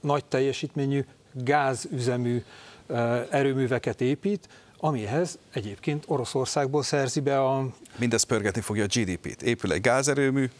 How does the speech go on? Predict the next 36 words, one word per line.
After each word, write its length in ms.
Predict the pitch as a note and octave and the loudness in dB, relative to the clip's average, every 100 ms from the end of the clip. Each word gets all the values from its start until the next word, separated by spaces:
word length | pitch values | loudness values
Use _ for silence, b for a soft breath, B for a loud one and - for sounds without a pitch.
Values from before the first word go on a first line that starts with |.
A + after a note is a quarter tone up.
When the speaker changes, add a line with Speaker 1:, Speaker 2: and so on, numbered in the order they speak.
| - | -2
Speaker 2:
annyival 420 | A#2 G#2 G#2+ G2+ | 0 2 4 4
nőtt 200 | G2+ F2+ | 2 0
a 40 | |
G 200 | F2 D2 | -2 -2
D 100 | C2 | -6
P. 100 | - | -8
Speaker 1:
És 380 | - C#3+ C3+ - | -8 -2 -2 -2
az 100 | C3 | -2
oroszok-, 260 | D3 C3 C3 | 0 0 -2
Speaker 2:
Meg 100 | A2 | 0
lesz 160 | F#2+ | 0
a 40 | G2 | 2
négy 120 | F#2+ | 2
százalék. 280 | D#3+ D#3 - | 2 0 -2
Speaker 1:
oroszoknak 360 | C#3+ B2 C#3 | -4 -2 -4
való 260 | - C3+ A#2+ | 0 0 0
kitettséget 760 | - D3 B2+ - C#3 B2+ B2 B2+ | -2 -2 -2 -2 0 0 0 -4
is, 280 | A#2 - D3+ | -6 -6 -4
ö, 360 | B2+ A#2+ A#2 A2 | 0 0 0 -2
sokkal 360 | - B2+ - | -4 -6 -4
jobban 340 | A2 A2 A2 G#2 | -4 -2 -4 -6
fogja 420 | - A2 A2 A2 B B B B | -6 -6 -4 -8 B B B B
tovább 320 | C#3 A#2 G#2 | -2 0 0
növelni, 560 | A#2 C3+ D3+ D3+ D#3+ E3 B B | 0 0 2 2 0 -2 B B
és 200 | - B2+ | -6 -2
egy 80 | C#3 | 0
nagyon 400 | D3+ F3 D3+ C#3+ - | 0 0 0 -2 -4
versenyképtelen 1200 | B2+ D3 C#3 - C3 A#2+ B2 - - A#2 A#2 A#2 - B B B - - | 0 0 0 -2 -6 0 -2 -2 -2 0 0 -2 -6 B B B -20 -16
beruházás, 800 | A2+ C3 A#2+ A#2 A#2 B2 C3 C#3+ | -2 0 2 0 0 2 0 0
mert 200 | C3 B2+ | -2 -2
hogy 180 | - C3+ | 0 0
ezeket 560 | B2+ C3+ - - C3+ - - | 0 -4 -6 -6 -4 -4 -6
pont 200 | - C#3 | -2 -2
most 200 | B2 C3 | -2 -4
kéne 220 | - B2+ | -2 0
megszüntetni, 840 | B2 B2+ - A#2+ G#2 A2 - B2 D3 | 0 -2 -2 -4 -4 -6 -4 -2 -2